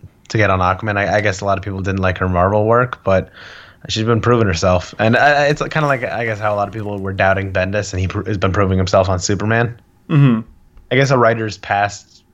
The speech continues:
Speaker 1: work doesn't reflect what they could be.
Speaker 2: Well, I think
Speaker 1: So
Speaker 2: people
Speaker 1: I'm
Speaker 2: were
Speaker 1: not
Speaker 2: just nervous about that. People were nervous about Bendis because John was nowhere to be seen at the start.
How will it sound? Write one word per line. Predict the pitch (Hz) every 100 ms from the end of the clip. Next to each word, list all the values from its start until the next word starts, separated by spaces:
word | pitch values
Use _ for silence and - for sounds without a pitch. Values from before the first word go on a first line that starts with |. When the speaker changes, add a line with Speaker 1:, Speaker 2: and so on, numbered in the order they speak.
| _
Speaker 1:
work | 101 98 95 95 -
doesn't | 98 95
reflect | 90 87 - 95 92 -
what | 101 95
they | 92
could | - 95
be. | 95 87 85 - _ -
Speaker 2:
Well, | 147
I |
think | 156 165
Speaker 1:
So | 139
Speaker 2:
people |
Speaker 1:
I'm | 135
Speaker 2:
were |
Speaker 1:
not | 143
Speaker 2:
just | 139 - - - - _ -
nervous | 135 117 117 117 113 -
about | 113 110
that. | 113 113 113 -
People | 175 202
were | 185
nervous | 160 156
about | 147 120
Bendis | 117 110 110 104
because | 120 - 117 104 -
John | - 107 110
was | 107 107
nowhere | 107 107
to | 104
be | 104
seen | - 117 107
at | 113
the | 123
start. | - - 92 -